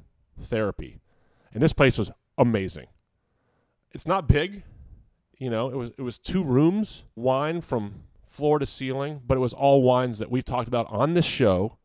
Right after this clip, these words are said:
wines that we've talked about at Esther's, and I immediately felt super comfortable with what I was gonna look to buy.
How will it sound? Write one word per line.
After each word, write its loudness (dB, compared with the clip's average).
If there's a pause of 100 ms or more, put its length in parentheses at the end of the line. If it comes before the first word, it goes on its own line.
(160)
wines -2
that -6
we've -10
talked -8
about -6
at -2
Esther's, -4 (280)
and -2
I 2
immediately 0
felt -4
super -4
comfortable -6 (600)
with -12
what -6
I -6
was -8 (260)
gonna -4
look -6
to -6
buy. -8